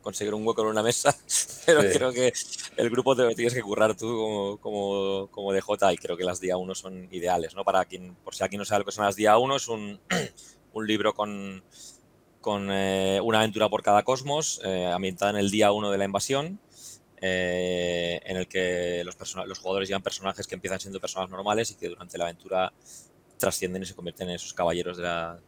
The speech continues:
Speaker 1: tormenta que lucharán contra los invasores. Y es muy importante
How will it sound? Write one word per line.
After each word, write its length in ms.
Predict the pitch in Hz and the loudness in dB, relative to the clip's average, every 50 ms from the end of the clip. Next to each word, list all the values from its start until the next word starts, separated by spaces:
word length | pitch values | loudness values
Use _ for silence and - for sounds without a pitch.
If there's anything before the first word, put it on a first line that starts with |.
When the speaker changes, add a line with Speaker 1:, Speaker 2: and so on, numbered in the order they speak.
| _ | _
Speaker 1:
tormenta 420 | - 92 - 87 87 87 85 - 90 | -12 -10 -10 -8 -10 -8 -6 -8 -6
que 360 | - 87 85 82 82 80 80 _ _ _ _ _ _ _ _ | -4 -4 -4 -4 -4 -8 -10 _ _ _ _ _ _ _ _
lucharán 300 | - - - 85 85 85 | -16 -8 -6 -6 -6 -6
contra 180 | 87 87 90 90 | -8 -8 -6 -6
los 140 | 87 - 90 | -6 -6 -8
invasores. 640 | 85 87 - - 85 85 85 - - - - - _ | -12 -12 -10 -8 -8 -8 -8 -10 -12 -18 -18 -18 _
Y 60 | - | -2
es 80 | 101 92 | -2 0
muy 80 | 104 104 | 0 -4
importante 560 | 95 101 98 - 104 104 101 - 107 107 | -2 -2 0 0 0 0 2 0 0 0